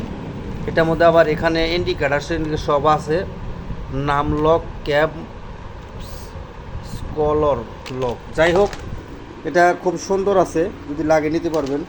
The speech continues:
এখানে আমাদের কাছে আরেকটা আছে, এটার পোর্ট আবার এই যে এরকম পোর্ট, এরকমই। এটা মনে হয় শিপে ব্যবহার হয়েছে, যেহেতু ভিতরে একটু ময়লা আছে।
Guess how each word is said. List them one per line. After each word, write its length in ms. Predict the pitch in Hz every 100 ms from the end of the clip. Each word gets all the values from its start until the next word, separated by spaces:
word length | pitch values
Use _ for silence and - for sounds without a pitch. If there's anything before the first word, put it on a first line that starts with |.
| - - - - - - - - - - - - -
এখানে 280 | 160 156 196
আমাদের 280 | 196 190 185
কাছে 260 | 196 190 190
আরেকটা 380 | 175 175 185
আছে, 300 | 175 - 170 156
এটার 220 | 151 165 151
পোর্ট 220 | 165 151
আবার 260 | 160 156 151
এই 180 | 135 139
যে 180 | 151
এরকম 440 | 139 147 160 160 156 143
পোর্ট, 180 | 151 - - - - - - - - - - - -
এরকমই। 400 | 196 220 202 190
এটা 200 | 185 202
মনে 180 | 220 214
হয় 140 | 180 175
শিপে 300 | 202 202 175
ব্যবহার 380 | 185 185 165
হয়েছে, 220 | 160 160 175
যেহেতু 320 | 165 156 156
ভিতরে 300 | 147 151 175
একটু 160 | 165
ময়লা 360 | 147 156 160 156
আছে। 300 | 151 - 151